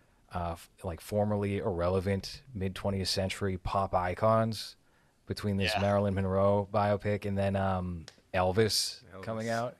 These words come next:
Speaker 1: And Elvis, eh, to me, is, like, the Bizarro, or rather, this is the Bizarro version of Elvis, where it does a lot, it uses a lot of the same components and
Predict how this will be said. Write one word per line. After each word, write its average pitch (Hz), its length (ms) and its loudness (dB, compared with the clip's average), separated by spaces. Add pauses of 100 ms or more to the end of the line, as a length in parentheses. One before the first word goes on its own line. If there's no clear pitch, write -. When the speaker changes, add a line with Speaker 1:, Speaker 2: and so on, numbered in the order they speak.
Speaker 1:
And 107 80 -8
Elvis, 104 400 -2
eh, 117 280 2
to 120 100 0
me, 107 260 2
is, 98 220 -4
like, 95 240 -2 (640)
the 107 80 -2
Bizarro, 95 800 0
or 117 140 4
rather, 110 280 4
this 104 220 0
is 104 100 -4
the 98 80 -6
Bizarro 95 500 -2
version 90 340 -4
of 85 80 -10
Elvis, 92 420 -4
where 90 380 -8 (340)
it 110 140 -6
does 156 180 6
a 147 60 6
lot, 110 320 4
it 135 140 2
uses 151 340 2
a 113 40 6
lot 110 200 4
of 107 60 -2
the 101 60 -2
same 104 220 -2
components 104 720 0
and 101 400 0